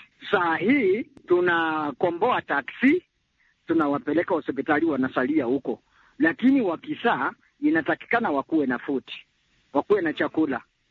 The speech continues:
na wakuwe na mavazi ya mtoto, wakuwe na pamba za mtoto, wakunywe, wakule vizuri, walale mahali mzuri, wakuwe na sabuni ya kuoka vizuri.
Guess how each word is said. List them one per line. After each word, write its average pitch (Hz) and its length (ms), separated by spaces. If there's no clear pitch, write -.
na 190 180
wakuwe 262 580
na 220 140
mavazi 175 560
ya 147 100
mtoto, 143 500
wakuwe 269 460
na 254 120
pamba 170 380
za 165 100
mtoto, 151 540
wakunywe, 294 520
wakule 220 440
vizuri, 196 420
walale 170 360
mahali 143 340
mzuri, 143 520
wakuwe 294 280
na 233 160
sabuni 208 400
ya 165 80
kuoka 151 420
vizuri. 139 520